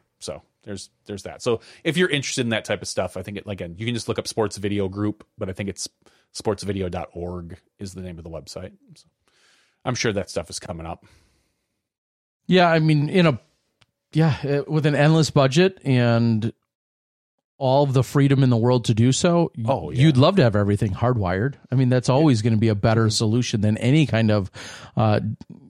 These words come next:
Speaker 2: you know, over the air, you know, broadcast or, uh, wireless solution. I mean, that's just a general statement.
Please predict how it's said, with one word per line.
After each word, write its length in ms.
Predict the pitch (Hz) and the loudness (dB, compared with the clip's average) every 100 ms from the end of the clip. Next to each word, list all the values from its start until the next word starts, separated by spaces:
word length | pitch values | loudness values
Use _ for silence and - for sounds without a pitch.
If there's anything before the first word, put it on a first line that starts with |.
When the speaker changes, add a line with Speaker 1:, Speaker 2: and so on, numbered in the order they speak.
| - | -4
Speaker 2:
you 140 | 131 | 0
know, 240 | 107 95 - | 2 0 2
over 220 | 151 123 | 4 4
the 140 | 123 120 | 4 4
air, 460 | 117 113 113 110 104 _ | 2 2 2 0 -4 _
you 100 | 123 | -2
know, 560 | 110 104 104 101 98 95 | 0 -2 -4 -6 -8 -10
broadcast 720 | 101 123 117 113 120 110 101 | -2 0 2 2 4 4 2
or, 180 | 104 98 | 2 2
uh, 240 | 95 92 | 2 0
wireless 600 | 98 110 131 127 117 117 | 0 2 4 4 4 2
solution. 600 | - 131 113 131 - 113 95 | 0 0 2 2 2 0 2
I 80 | |
mean, 120 | 107 104 | 2 2
that's 140 | 104 | 0
just 180 | - 104 | -2 -2
a 60 | 107 | -2
general 300 | 92 98 92 | 0 0 0
statement. 480 | - 160 123 101 | 2 2 2 0